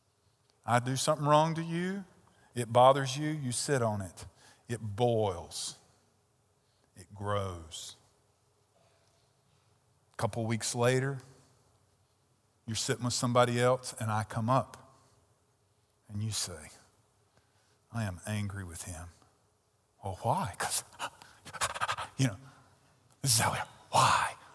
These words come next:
Why are you mad at him? Tell me. And here's what happens. I know you never do this. That when you tell it,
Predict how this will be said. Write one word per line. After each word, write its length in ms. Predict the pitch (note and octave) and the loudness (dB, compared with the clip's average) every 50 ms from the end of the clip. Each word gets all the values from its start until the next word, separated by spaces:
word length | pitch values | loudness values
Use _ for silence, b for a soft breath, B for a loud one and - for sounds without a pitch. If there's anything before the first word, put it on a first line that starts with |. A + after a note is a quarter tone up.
| - - | -8 -2
Why 120 | - - - | 0 0 0
are 40 | - | 0
you 100 | - - | -4 -4
mad 240 | - - - - - | -4 -2 -2 -2 -2
at 80 | - | -6
him? 260 | - - F#2 - - - - - - B B B B B B - | -6 -6 -6 -6 -8 -12 -14 -18 -20 B B B B B B -6
Tell 280 | - - - - - - - | -4 -2 -2 -2 -4 -4 -6
me. 220 | - - - - - _ _ _ _ _ _ _ - _ _ _ _ _ _ _ _ _ _ _ _ _ _ _ _ _ _ _ _ _ _ _ _ _ _ _ _ _ _ _ _ _ _ _ _ _ _ _ _ _ _ _ _ _ _ - | -8 -8 -10 -14 -20 _ _ _ _ _ _ _ -20 _ _ _ _ _ _ _ _ _ _ _ _ _ _ _ _ _ _ _ _ _ _ _ _ _ _ _ _ _ _ _ _ _ _ _ _ _ _ _ _ _ _ _ _ _ _ -4
And 80 | A2+ G#2+ | -2 -2
here's 160 | G#2+ G2+ G#2+ | 0 2 2
what 120 | B2 B2+ | 4 6
happens. 680 | C#3 D3 C#3 C#3 C3+ C3+ - G2 F#2 - - - - - _ _ _ _ _ _ _ _ _ _ _ _ _ _ _ - | 6 8 6 6 4 2 -4 -10 -10 -10 -14 -14 -16 -16 _ _ _ _ _ _ _ _ _ _ _ _ _ _ _ -2
I 80 | A#2+ | 0
know 100 | A#2+ B2 | 2 2
you 180 | A#2+ A2+ B2 C3 | 2 2 2 2
never 240 | C3 A#2+ A2+ G#2+ G#2+ | 2 2 2 0 0
do 200 | G2 G#2+ G#2+ G2+ | -4 -4 -4 -4
this. 340 | F#2+ F2+ F#2+ F#2 - - - _ _ _ _ _ _ _ _ _ _ _ _ _ _ _ _ _ _ _ _ _ _ _ _ _ _ _ _ _ _ _ _ _ _ _ _ _ _ _ _ _ _ _ _ _ _ _ _ _ _ - | -6 -8 -10 -10 -12 -16 -18 _ _ _ _ _ _ _ _ _ _ _ _ _ _ _ _ _ _ _ _ _ _ _ _ _ _ _ _ _ _ _ _ _ _ _ _ _ _ _ _ _ _ _ _ _ _ _ _ _ _ -8
That 100 | A#2+ G#2+ | -4 -2
when 140 | A#2 A2+ A2 | 0 0 2
you 140 | A2 B2+ | 2 0
tell 420 | B2 - - B2+ B2+ C#3 D3 D3+ D#3 | -2 0 4 6 8 8 8 8 6
it, 140 | D#3+ D3+ | 4 2